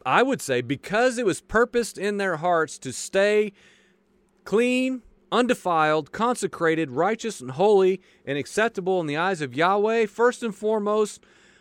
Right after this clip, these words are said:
we will not waver from that. We will not turn. We're set. We're marked. When this came, they weren't riled up and freaking out.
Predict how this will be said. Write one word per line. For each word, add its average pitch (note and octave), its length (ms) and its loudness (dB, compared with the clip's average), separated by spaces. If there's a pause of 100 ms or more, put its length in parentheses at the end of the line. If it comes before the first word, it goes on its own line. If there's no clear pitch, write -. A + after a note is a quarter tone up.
(240)
we G3 200 0
will B3+ 200 6
not B3 220 0
waver F3 380 4
from G2 220 -8
that. E2+ 200 -8
We F#3+ 160 -2
will A#3+ 240 0
not A#3+ 240 -2
turn. E3 320 2
We're C#3+ 120 0
set. - 460 0
We're C#3+ 120 -2
marked. G#3 560 0 (1500)
When C3 220 0
this G3 240 2
came, A3+ 480 -4 (280)
they F#3 220 0
weren't F#3+ 460 0
riled G3+ 560 0
up G3 180 2
and C#3 100 -6
freaking D3 440 -4
out. F#2 160 -8